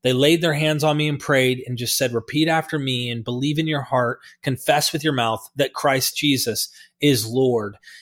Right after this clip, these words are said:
And I did. And being there, knowing this father that they have painted and the guilt that I had if I did not accept,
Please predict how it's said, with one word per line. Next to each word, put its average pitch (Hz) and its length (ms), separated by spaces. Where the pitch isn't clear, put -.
And 139 320
I 135 140
did. 123 500
And 135 280
being 185 400
there, 131 240
knowing 170 460
this 170 200
father 160 400
that 131 140
they 131 160
have 120 340
painted 165 440
and 135 180
the 135 100
guilt 185 420
that 139 120
I 127 100
had 170 440
if - 140
I 123 80
did 120 180
not 196 280
accept, 120 460